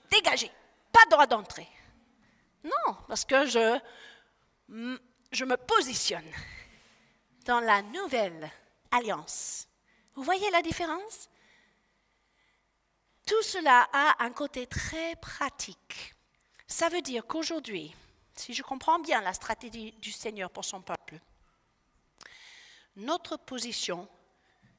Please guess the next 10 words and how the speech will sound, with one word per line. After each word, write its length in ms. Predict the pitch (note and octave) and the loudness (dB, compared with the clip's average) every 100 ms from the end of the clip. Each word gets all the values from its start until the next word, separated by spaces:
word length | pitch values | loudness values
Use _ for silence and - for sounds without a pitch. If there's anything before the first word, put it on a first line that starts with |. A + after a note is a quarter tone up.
| _ _ | _ _
est 320 | G#3+ G3 F#3+ G#3+ | -4 -2 -4 -6
celle 340 | - A3+ G#3+ G3+ - | -4 -2 -2 -4 -12
du 120 | E3+ | -10
racheté 600 | G#3+ G3+ - - - D#3+ - _ _ _ _ _ _ B3+ | -8 -6 -6 -8 -10 -16 -20 _ _ _ _ _ _ 2
et 160 | A#3+ | 2
non 500 | A#3 B3 D4+ A3+ G3 - - - - - - | 0 -4 -2 -2 -4 -14 -20 -20 -20 -20 -6
de 280 | F#3+ G3 F#3 F#3+ - - | -2 0 -2 -6 -18 -14
ridiculiser, 1000 | F#3+ B3 A3 - - A3+ F#3+ F3+ G3 D3+ - - _ | -8 -8 -10 -14 -14 -16 -10 -6 -6 -8 -14 -20 _
accuser, 760 | - - - G3 E3 G3 D#3 - _ _ _ _ _ _ | -8 -8 -10 -6 -4 -4 -6 -14 _ _ _ _ _ _
rabas-, 720 | - G3+ A3+ G#3 G#3 - - | -6 0 0 0 -2 -4 -10